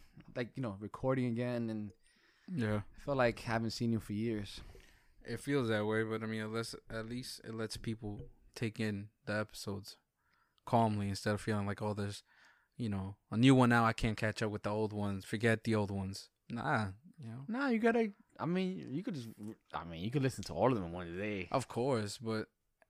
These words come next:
Speaker 2: you know, eh, eh, regardless, you know, if <laughs>
Speaker 1: Yeah.
Speaker 2: it, it feels, it feels good to be back together.
Speaker 1: <laughs> Wait, o-, okay, anyway. <laughs>
Speaker 2: <laughs>
Speaker 1: Anyway, what, what's new in your week?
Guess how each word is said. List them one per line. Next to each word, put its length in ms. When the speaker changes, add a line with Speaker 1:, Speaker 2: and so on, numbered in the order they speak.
Speaker 2:
you 120
know, 260
eh, 840
eh, 120
regardless, 580
you 120
know, 120
if 260
<laughs> 80
Speaker 1:
Yeah. 840
Speaker 2:
it, 220
it 60
feels, 240
it 120
feels 260
good 200
to 80
be 120
back 260
together. 440
Speaker 1:
<laughs> 460
Wait, 320
o-, 160
okay, 300
anyway. 840
<laughs> 140
Speaker 2:
<laughs> 160
Speaker 1:
Anyway, 360
what, 320
what's 220
new 160
in 80
your 160
week? 240